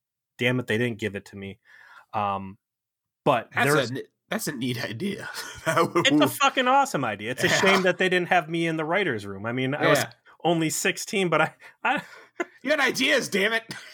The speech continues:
Speaker 2: <laughs>
Speaker 1: Um, a-, again, there's a lot of really good Borg trauma. I,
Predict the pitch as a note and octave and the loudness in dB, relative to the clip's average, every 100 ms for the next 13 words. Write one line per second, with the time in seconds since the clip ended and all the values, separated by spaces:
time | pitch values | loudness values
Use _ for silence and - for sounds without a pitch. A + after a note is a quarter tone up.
0 | - G4+ - - - _ - - - - | -2 -2 -2 -20 -20 _ -6 -6 -12 -14
1 | _ - - - D3+ D3+ D3+ D3+ D3+ D3 | _ -18 -14 2 6 6 6 4 2 -2
2 | D3 _ _ _ _ _ _ _ _ _ | -6 _ _ _ _ _ _ _ _ _
3 | _ _ - _ _ _ _ _ _ _ | _ _ -20 _ _ _ _ _ _ _
4 | _ - - E3 E3+ C#3 B2+ D3+ A2+ G#2+ | _ -16 -10 -4 0 2 2 0 -2 0
5 | A#2+ C3 D#3 A#2+ C3 B2+ A#2 A#2+ G2 G2+ | 2 4 2 0 -2 -2 -2 -4 -4 -8
6 | G#2+ A2+ G#2+ - A2 G2+ G2+ G2+ G2+ _ | -6 -6 -6 -4 -2 0 -2 -4 -6 _
7 | _ E3 A#3+ | _ 0 0